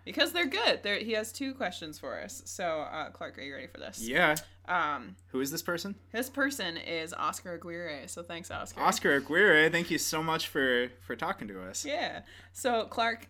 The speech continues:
Speaker 1: uh, back when Harry and Hagrid went to Diagon Alley, and then Hagrid dumps Harry at the train station afterward,
Speaker 2: Mm-hmm.
Speaker 1: how did Harry get back to Privet Drive?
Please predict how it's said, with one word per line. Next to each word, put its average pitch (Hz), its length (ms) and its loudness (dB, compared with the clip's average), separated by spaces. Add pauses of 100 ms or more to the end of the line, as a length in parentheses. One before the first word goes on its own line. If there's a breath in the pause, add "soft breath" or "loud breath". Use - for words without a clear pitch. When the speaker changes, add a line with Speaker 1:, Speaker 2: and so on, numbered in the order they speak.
(100)
Speaker 1:
uh, 196 760 0
back 214 300 2
when 208 400 -6
Harry 208 400 -8
and 202 100 -8
Hagrid 202 240 -8
went 190 280 -12
to 202 180 -12
Diagon 175 360 -8
Alley, 165 480 -10
and 170 200 -12
then 156 200 -12
Hagrid 160 440 -10 (280)
dumps 170 460 -10 (540)
Harry 170 440 -10
at 160 120 -10
the - 80 -20
train 175 240 -10
station 156 640 -12
afterward, 147 640 -12 (220)
Speaker 2:
Mm-hmm. 113 420 -12
Speaker 1:
how 220 120 0
did 359 100 -4
Harry 427 180 -2
get 262 120 -4
back 202 180 -6
to 220 60 -8
Privet 170 320 -12
Drive? - 500 -14